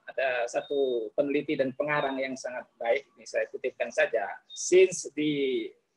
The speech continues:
Industrial Revolution," itu, "in the nineteenth century, eighteenth century, one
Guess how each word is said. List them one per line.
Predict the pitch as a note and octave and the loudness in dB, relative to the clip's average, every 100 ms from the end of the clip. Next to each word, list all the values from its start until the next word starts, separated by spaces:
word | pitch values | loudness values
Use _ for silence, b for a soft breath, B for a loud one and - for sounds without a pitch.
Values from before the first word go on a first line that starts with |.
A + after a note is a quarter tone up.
| _ _ E3+ | _ _ 2
Industrial | D#3+ D#3 D3+ - - D#3+ D3+ | 4 6 4 2 4 4 6
Revolution," | D#3 D3+ D#3 D3+ F3 - A#2 C3 A#2 | 4 4 4 4 4 4 2 0 -6
itu, | G#2+ G2+ F2+ - | -8 -8 -10 -8
"in | C3 | -4
the | B2 B2+ A#2+ | 0 2 2
nineteenth | B2 C3+ B2+ D3 C3 | 2 -2 0 -2 0
century, | D#3+ - C3+ A#2+ C3 - - - | -2 0 -2 0 -4 -12 -6 0
eighteenth | C#3+ C#3+ C3 E3 | 0 0 -2 0
century, | D3+ - A#2 A2 _ _ _ _ _ _ _ - | -2 -4 -8 -8 _ _ _ _ _ _ _ 4
one | D3 E3 D#3+ D3 | 6 6 4 -2